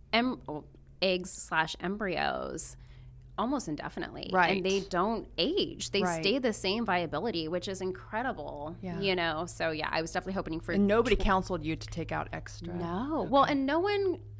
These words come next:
Speaker 1: no one said to me, obviously, in my twenties, like, "You might wanna put, like, you know, maybe just six aside for yourself or
Speaker 2: Yeah.
Speaker 1: whatever." Um, I wish they had,
Speaker 2: Yeah.
Speaker 1: you know, but,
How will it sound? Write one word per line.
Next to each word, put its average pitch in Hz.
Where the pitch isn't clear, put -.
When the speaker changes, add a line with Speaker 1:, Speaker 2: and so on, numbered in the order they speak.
Speaker 1:
no 285
one 339
said 240
to 202
me, 208
obviously, 160
in 151
my 151
twenties, 160
like, 170
"You 359
might 508
wanna 508
put, 453
like, 403
you 427
know, 466
maybe 415
just -
six 415
aside 349
for 349
yourself 277
or 285
Speaker 2:
Yeah. 277
Speaker 1:
whatever." 277
Um, 233
I -
wish 285
they 240
had, -
Speaker 2:
Yeah. 190
Speaker 1:
you 220
know, 185
but, 190